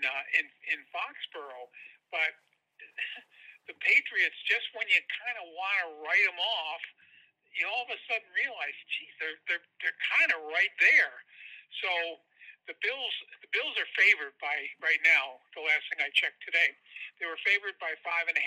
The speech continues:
half, which I think is about right, but there are no guarantees. Now, as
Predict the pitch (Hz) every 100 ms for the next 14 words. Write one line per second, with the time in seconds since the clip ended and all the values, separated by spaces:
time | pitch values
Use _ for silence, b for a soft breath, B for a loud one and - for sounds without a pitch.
0 | 143 - 208 226 208 - 262 - - b
1 | b b b 196 170 - 165 156 165 170
2 | 147 - 147 160 156 151 175 - 160 151
3 | 151 - - - - - 160 156 - b
4 | b b _ 175 175